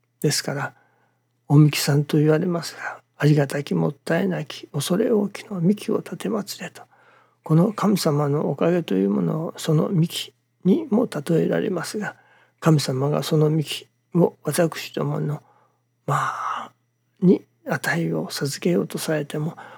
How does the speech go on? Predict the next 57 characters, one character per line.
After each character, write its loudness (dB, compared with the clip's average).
私 0
ど -8
も -8
の -2
受 2
け 4
物 4
が 0
小 -2
さ -4
か -4
っ -6
た -8
の -8
で -10
は、 -10
い 4
わ 2
ゆ 0
る -2
心 4
が -2
小 -8
さ -4
か -4
っ -6
た -8
の -4
で -10
は、 -8
貧 4
弱 0
で 0
あ 0
っ -4
た -6
の -6
で -4
は、 -2
み 6
き -4
を -6
注 2
い 0
で 0
も 0
こ -6
ぼ 6
れ 4
て -2
し -4
ま -2
い -4
ま -4
す -8
か -8
ら、 -8